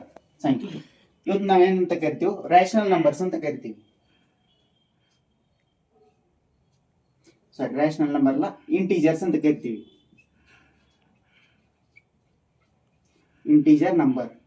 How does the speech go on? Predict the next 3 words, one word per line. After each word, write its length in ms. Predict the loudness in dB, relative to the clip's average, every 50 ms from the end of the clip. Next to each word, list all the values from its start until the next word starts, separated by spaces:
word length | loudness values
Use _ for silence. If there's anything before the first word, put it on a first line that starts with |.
| _ _ _ _ _ _ _ _ _ _ _ _ _ _ _ _ _ _ _ _ _ _ _ _ _ _ _ _ _ _ _ _ _ _ _ _ _ _ _ _ _ _ _ _ _ _ _ _ _ _ _ _ _ _ _ _ _ _ _ _ _ _ _ -2
ಪೂರ್ಣಾಂಕ 460 | 0 2 2 4 2 2 2 2 0
ಸಂಖ್ಯೆಗಳು 480 | 0 0 0 0 0 2 2 2 2 2
ಅಂದ್ರೇನು? 680 | 0 -2 -4 -6 -4 -4 -2 -2 -2 -4 -6 -10